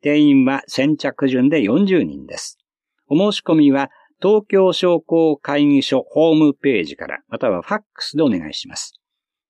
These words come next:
締め切りは六月二十二日月曜日午後六時。お問い合わせは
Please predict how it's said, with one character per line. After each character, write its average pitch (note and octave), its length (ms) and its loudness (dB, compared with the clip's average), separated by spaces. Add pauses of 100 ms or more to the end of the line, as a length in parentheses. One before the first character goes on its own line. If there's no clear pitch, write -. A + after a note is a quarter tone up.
(120)
締 - 200 -2
め G3 120 -2
切 F#3 140 0
り D#3+ 180 2
は C3 220 -2 (120)
六 B2+ 380 0
月 F#3 360 -2
二 D#3+ 260 2
十 C3 320 0
二 F#2+ 240 0
日 C3 560 0
月 F2+ 400 -4
曜 B2 300 2
日 G#2+ 240 -2 (160)
午 E3+ 180 0
後 F#2+ 180 -2
六 E2+ 320 -2
時。 - 200 -6 (840)
お C#3+ 120 -2
問 G#3 120 2
い G3+ 60 2
合 G3+ 40 0
わ F#3 60 -2
せ - 140 -2
は D#3+ 180 -2